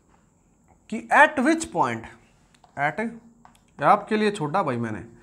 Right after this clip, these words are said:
आप कमेंट में लिखेंगे तो मैं इसको करवाऊँगा वरना नहीं करवाऊँगा, ठीक है। तो आ जाओ देखो, ये भी पता लग जाएगा मैं आप पढ़ रहे हैं या नहीं पढ़ रहे, ठीक है, तो ये भी पता लग जाएगा। At which point electric field intensity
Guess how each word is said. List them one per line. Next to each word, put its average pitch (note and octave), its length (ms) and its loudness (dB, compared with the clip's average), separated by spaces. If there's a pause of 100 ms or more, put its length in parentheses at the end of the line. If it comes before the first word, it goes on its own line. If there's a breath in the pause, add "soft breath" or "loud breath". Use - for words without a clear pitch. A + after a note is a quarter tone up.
(260 loud breath)
आप B2+ 240 -2
कमेंट G3+ 360 0
में G#3+ 120 -2
लिखेंगे G#3+ 420 -4
तो G#3 140 -6
मैं E3 100 0
इसको E3 220 -8
करवाऊँगा E3+ 460 -8
वरना E3 240 -6
नहीं A#2 200 -6
करवाऊँगा, - 580 -16
ठीक E3 180 -6
है। F3 120 -12 (520 loud breath)
तो D3+ 60 4
आ D3+ 80 8
जाओ C3 120 -2
देखो, A#2+ 260 -6
ये G3+ 140 2
भी F#3+ 120 -2
पता F3+ 220 -2
लग F3+ 200 -2
जाएगा F3 300 -2
मैं C#3 160 -6
आप C3+ 220 -6
पढ़ D#3 120 -2
रहे B2 140 -6
हैं A#2 80 -6
या B2+ 80 -8
नहीं B2+ 200 -10
पढ़ C3+ 140 -8
रहे, A#2 180 -14
ठीक F3+ 260 -10
है, C3+ 120 -12 (400 loud breath)
तो C#3+ 120 -2
ये F3+ 140 4
भी C#3 120 -2
पता A2 200 -2
लग G#2+ 200 -4
जाएगा। G2+ 420 -14 (800 loud breath)
At G3 260 6
which A3+ 400 -2
point C#3+ 400 2 (920)
electric - 760 -4
field G3+ 560 -4
intensity F3 840 -4